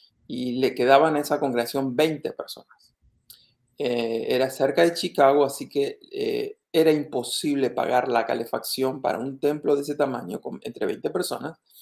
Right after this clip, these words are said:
Así que, básicamente, eh, usábamos tres salones y todo lo demás estaba cerrado. Este,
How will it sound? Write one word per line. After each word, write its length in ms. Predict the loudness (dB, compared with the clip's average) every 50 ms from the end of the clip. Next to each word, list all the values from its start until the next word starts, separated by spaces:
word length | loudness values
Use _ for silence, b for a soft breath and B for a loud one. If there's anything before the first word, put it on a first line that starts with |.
| B B B B B B B B _
Así 300 | -6 -4 -4 -4 -4 0
que, 320 | 2 2 2 0 -2 -14 _ _ _ _ _ -20 -16
básicamente, 1160 | -4 2 2 2 2 2 -2 0 2 2 2 2 -2 -2 0 0 2 2 2 2 2 2 2 0
eh, 140 | -2 -8 _ _
usábamos 640 | -8 -6 -2 2 6 6 6 6 4 0 -4 -6 -12 _ _ _
tres 300 | 2 4 4 4 4 2
salones 720 | 4 4 6 6 6 4 4 2 -4 -8 -10 -16 -20 _ _ _ _ _ _ _ _
y 100 | -20 -20 _ _
todo 200 | 4 8 8 10
lo 80 | 8 8
demás 240 | 6 4 2 2 2
estaba 260 | 2 2 2 2 2
cerrado. 540 | 0 -2 -2 -2 -2 -6 -6 -10 -14 _ _ _ _ _ _ _ _ _ _ _ _ B B B B B B B B B B _ _ _ _ _ _ -6
Este, 1300 | -2 0 0 -2 -2 -6 -14 _ _ -6 0 2 2 4 4 4 4 4 4 4 4 2 0 -4 -6 -8